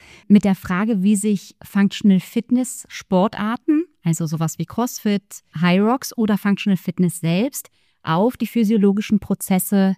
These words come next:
im Körper auswirkt. Vielleicht Functional Fitness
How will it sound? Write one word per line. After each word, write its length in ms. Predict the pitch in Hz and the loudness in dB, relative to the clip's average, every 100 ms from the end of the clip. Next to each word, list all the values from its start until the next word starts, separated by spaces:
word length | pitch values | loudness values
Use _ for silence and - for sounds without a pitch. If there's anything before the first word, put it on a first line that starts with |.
| _ | _
im 160 | - 185 | 2 2
Körper 480 | - 185 175 190 175 | 4 2 2 0 0
auswirkt. 800 | - 151 - - 127 127 - - _ _ _ _ | 0 -2 -2 -6 -6 -8 -12 -20 _ _ _ _
Vielleicht 280 | - 190 - | 0 0 4
Functional 360 | 196 - 214 | 2 4 2
Fitness 640 | - 226 226 208 - - | 2 2 2 0 -4 -8